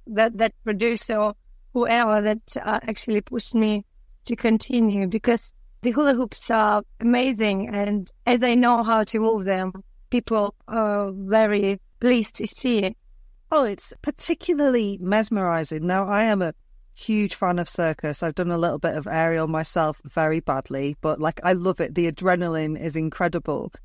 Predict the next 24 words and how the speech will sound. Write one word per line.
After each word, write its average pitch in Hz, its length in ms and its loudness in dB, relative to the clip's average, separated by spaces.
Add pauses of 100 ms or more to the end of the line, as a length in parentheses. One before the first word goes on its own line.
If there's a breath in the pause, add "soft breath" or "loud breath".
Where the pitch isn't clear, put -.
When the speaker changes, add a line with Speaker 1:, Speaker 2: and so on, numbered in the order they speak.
(240)
Speaker 2:
But 214 180 2 (200)
hoops - 440 -2 (300)
are 214 80 -2
so 277 300 2
mesmerising, 180 880 2 (300)
and 190 240 2
you 202 100 0
watch 214 360 2
you 196 460 0
when 180 300 0
you 175 140 0
are 170 140 0
catching 254 500 -2
them 240 140 2
on 233 160 0
your 220 180 0
feet 214 340 -2
or 160 120 -2
you've 160 180 -6
got - 160 -6
four 226 420 0
going 202 340 0
at 196 120 -4
once. 190 600 -2